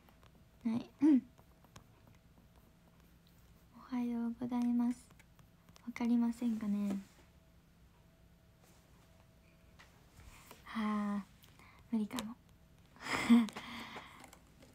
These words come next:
はい、言ってってください、どんどん。<laughs> まずばした、まずばはしてません。実はね、でも早くまたしたいんですけどね。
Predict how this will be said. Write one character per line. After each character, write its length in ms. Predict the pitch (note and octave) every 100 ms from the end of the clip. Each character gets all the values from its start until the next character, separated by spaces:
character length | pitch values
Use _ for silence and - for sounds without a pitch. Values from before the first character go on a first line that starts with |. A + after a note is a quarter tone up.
| - - - - - - -
は 160 | - A#3
い、 100 | - -
言 100 | A#3
っ 20 |
て 120 | B3+
っ 40 | A#3
て 100 | A#3+
く 60 |
だ 100 | A#3
さ 100 | A#3
い、 80 | A3+
ど 100 | G#3+
ん 40 | A#3
ど 60 |
ん。 40 | - G#3 - - -
<laughs> 400 | - - - -
ま 140 | A#3+ B3+
ず 120 | C#4
ば 120 | B3
し 80 | A#3+
た、 80 | A#3+
ま 160 | A#3
ず 140 | B3 B3+
ば 160 | B3+
は 140 | A#3+ A#3+ - -
し 60 | -
て 160 | D4
ま 220 | D4 D4+ D4+
せ 460 | D4+ D4 D4+ D4+
ん。 60 | B3+ - -
実 280 | C#4+ - C#4
は 180 | C4 A#3+
ね、 220 | A#3 A#3
で 80 | A3+
も 100 | A3+
早 280 | C4 C#4+
く 120 | D4 C4
ま 140 | C#4
た 120 | B3+
し 120 | A#3+
た 100 | - F4
い 60 |
ん 60 | C4+
で 80 | A3
す 120 | -
け 120 | A#3
ど 100 | A3
ね。 240 | G#3+ A3